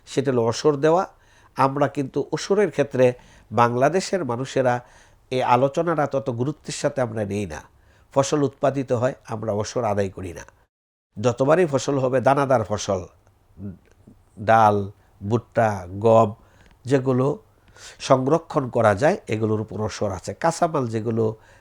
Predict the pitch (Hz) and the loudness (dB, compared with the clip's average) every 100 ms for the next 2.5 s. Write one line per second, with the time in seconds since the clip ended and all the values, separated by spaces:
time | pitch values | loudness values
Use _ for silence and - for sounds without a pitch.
0 | - - 123 104 - 123 107 110 139 131 | -12 2 2 2 0 0 0 -4 -4 -4
1 | 117 107 120 110 - 123 120 110 101 - | -4 -6 -4 -6 -6 -4 -2 -4 -6 -8
2 | 101 - 104 80 - | -8 -6 -8 -8 -12